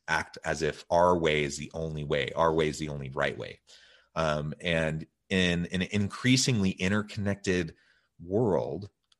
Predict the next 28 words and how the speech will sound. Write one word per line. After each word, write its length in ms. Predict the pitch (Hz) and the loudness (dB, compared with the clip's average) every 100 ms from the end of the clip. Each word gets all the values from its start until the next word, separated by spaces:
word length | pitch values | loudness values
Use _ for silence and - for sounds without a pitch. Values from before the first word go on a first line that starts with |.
| _ _ _ - | _ _ _ -2
we 240 | 98 117 | 2 4
need 320 | 110 98 85 | 4 2 0
people, 600 | - 120 - 78 76 85 82 | -4 -4 0 0 0 0 -2
like, 160 | 82 | 0
one 140 | 101 104 | 2 2
of 40 | |
the 60 | - | 0
primary 840 | - - 104 113 113 110 107 98 | -4 2 2 4 2 2 2 0
skill 320 | 92 - 113 | 0 0 0
sets 280 | 104 85 - | 0 -2 -2
we 160 | 98 110 | 0 0
need 400 | 110 87 80 82 _ _ _ _ _ | 2 0 -2 -6 _ _ _ _ _
for 160 | - 90 | -6 -6
people 340 | - 98 92 | -2 -2 0
in 60 | 87 | 0
a 60 | 80 | 0
remote 320 | 82 87 87 | 0 0 -2
workforce 680 | 123 - 78 71 - - - _ - | -4 -6 -6 -6 -6 -8 -10 _ -12
is 120 | 85 | -12
for 160 | - 85 | -8 -6
people 360 | - 101 104 | -2 0 0
to 160 | 95 87 | -2 -4
be 100 | 87 | -2
able 200 | 82 80 | -2 -4
to 80 | 78 | -8
work 460 | 82 90 98 98 - _ - _ _ _ - | -4 2 2 0 -20 _ -20 _ _ _ -20
effectively 640 | - - 120 - 98 92 90 | -14 0 0 0 -2 0 -2
with 340 | 78 80 - | 0 -4 -4